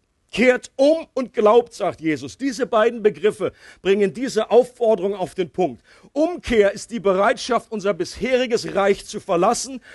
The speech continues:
Und Glaube bedeutet, sich der Herrschaft Jesu freiwillig zu unterstellen und ihm zu folgen. Warum? Weil wir ihm glauben, dass er wirklich das Beste für uns hat. Und es ist das beste Königreich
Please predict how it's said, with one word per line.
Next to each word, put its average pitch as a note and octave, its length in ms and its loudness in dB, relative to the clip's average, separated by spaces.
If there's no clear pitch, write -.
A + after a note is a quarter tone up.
Und G3 200 -2
Glaube C#4 520 2
bedeutet, A#3+ 540 2
sich - 240 -8
der G3 140 2
Herrschaft A3 640 -2
Jesu B3 340 -4
freiwillig C4 760 -2
zu - 160 -8
unterstellen G#3 640 -2
und F#3 240 -4
ihm A#3+ 240 -2
zu - 180 -4
folgen. D#3+ 520 0
Warum? F3 340 0
Weil D3+ 180 -4
wir F3 100 -4
ihm E3+ 200 -12
glauben, F#3 580 2
dass D#3 160 -6
er E3+ 220 -4
wirklich F#3+ 320 0
das F#3 200 -4
Beste F3+ 520 -4
für - 160 -10
uns D#3+ 260 -10
hat. A#2 220 -12
Und F#3+ 100 -2
es F3+ 80 0
ist G3+ 120 -8
das F#3 180 0
beste G#3 460 -4
Königreich E3+ 680 0